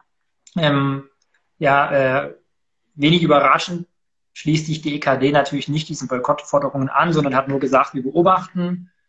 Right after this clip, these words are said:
und wir erkennen da auch schon leichte Verbesserungen in Katar und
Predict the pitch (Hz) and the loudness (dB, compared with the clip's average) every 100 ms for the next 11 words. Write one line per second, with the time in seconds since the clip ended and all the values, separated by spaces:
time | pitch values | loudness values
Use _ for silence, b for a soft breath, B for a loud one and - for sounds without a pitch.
0 | _ _ _ 143 139 131 139 131 - 143 | _ _ _ -8 -6 -2 0 0 0 -2
1 | 143 135 127 - 131 127 - 165 127 156 | 2 0 0 -4 0 0 0 -6 -6 -2
2 | 175 175 175 160 156 - 160 156 - - | -2 -2 -4 -2 -4 -2 0 2 0 -6
3 | 131 | -12